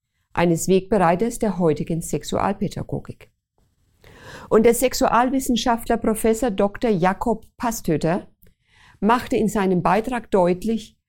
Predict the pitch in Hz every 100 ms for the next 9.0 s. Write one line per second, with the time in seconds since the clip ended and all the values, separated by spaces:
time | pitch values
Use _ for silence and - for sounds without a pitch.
0 | _ _ 202 196 220 214 - - 269 302
1 | 302 226 208 - 240 220 185 - - 311
2 | - 190 165 - 160 - 175 165 175 -
3 | 185 180 _ _ _ _ - 220 240 254
4 | 220 233 247 226 214 214 202 202 214 175
5 | - 160 - 208 196 - 208 233 240 -
6 | 151 139 139 143 - _ _ _ _ _
7 | _ - 185 208 196 - - 208 190 190
8 | - - 143 - 175 165 - 151 - -